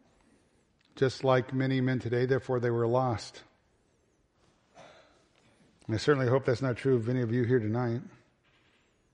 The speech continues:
I have good news that you can have your sin forgiven and absolutely know that for sure for all of eternity.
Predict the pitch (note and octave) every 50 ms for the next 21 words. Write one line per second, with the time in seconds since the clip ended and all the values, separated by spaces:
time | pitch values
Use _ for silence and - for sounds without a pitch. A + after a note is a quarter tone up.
0 | _ _ _ _ _ _ _ _ _ _ _ _ _ _ _ _ _ _ _ _
1 | _ _ _ _ _ _ _ _ _ - - - _ _ - A#2+ B2 B2 A#2 C3+
2 | C#3 C3 C3+ C#3 D3+ C#3 C3 B2+ - - C#3 B2+ C#3 B2 B2 C3+ C3+ B2+ C3 B2
3 | - - C#3+ C#3 C3 - C3+ B2 C3+ C#3+ C#3 C#3+ C3+ C3+ C#3 C#3 - - C3+ C#3
4 | C3+ C3 C3+ C#3 C3+ C3 C#3 C3 - - B2 - - - C#3 C#3 C#3 - - C3+
5 | B2+ B2+ C3+ C3+ A#2+ A#2 - - C#3 C#3 C3+ B2+ B2+ B2